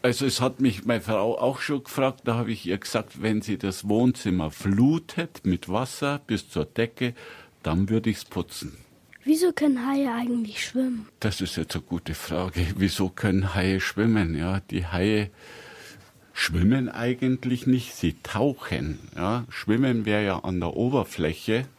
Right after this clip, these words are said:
Speaker 1: und die tauchen mehr, die schweben, sind ganz elegante Schwimmer.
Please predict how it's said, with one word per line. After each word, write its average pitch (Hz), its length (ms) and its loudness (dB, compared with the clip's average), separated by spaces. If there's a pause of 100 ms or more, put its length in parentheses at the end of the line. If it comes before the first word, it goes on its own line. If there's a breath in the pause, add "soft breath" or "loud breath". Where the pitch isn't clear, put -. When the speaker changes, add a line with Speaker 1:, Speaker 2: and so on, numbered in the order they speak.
(600 loud breath)
Speaker 1:
und 82 160 -6
die 90 120 -4
tauchen 98 540 -2
mehr, 73 200 -2
die 87 160 -2
schweben, 82 880 0
sind - 380 -4
ganz 117 320 2
elegante 107 720 2
Schwimmer. 104 520 0